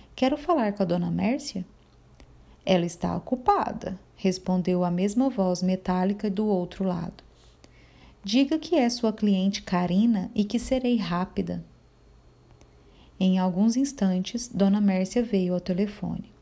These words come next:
"Alô, quem fala?" perguntou, com voz cansada. "Sou eu, dona Mércia, a Karina,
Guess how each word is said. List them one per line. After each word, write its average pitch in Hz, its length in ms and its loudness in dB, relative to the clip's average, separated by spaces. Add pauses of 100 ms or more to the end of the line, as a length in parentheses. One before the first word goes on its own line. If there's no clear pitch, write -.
(380)
"Alô, 185 380 2
quem 185 200 -2
fala?" 339 420 0 (720)
perguntou, 180 760 2
com 185 200 2
voz 170 260 -2
cansada. - 640 -4 (720)
"Sou 285 360 4
eu, 240 160 6
dona 202 280 0
Mércia, 170 520 -4 (140)
a 202 80 0
Karina, 208 640 0